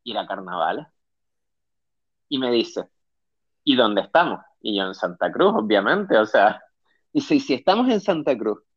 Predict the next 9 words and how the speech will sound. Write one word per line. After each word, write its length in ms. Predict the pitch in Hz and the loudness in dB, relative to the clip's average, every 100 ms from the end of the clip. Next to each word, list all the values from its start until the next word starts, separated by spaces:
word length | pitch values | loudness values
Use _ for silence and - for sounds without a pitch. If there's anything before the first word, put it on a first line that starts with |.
| _ _ _ _ | _ _ _ _
y 120 | 160 | 2
venimos 360 | 139 127 190 208 | 2 2 0 0
a 100 | 185 | 2
carnavales, 640 | 165 156 135 147 190 262 - _ _ _ _ _ _ _ - | 2 0 0 0 2 -2 -8 _ _ _ _ _ _ _ 0
¿por 200 | 156 - | 0 2
qué 100 | 175 | 0
no 80 | 196 | 0
hay 80 | 170 | -2
fiesta?". 480 | 131 113 95 - | -4 -6 -6 -18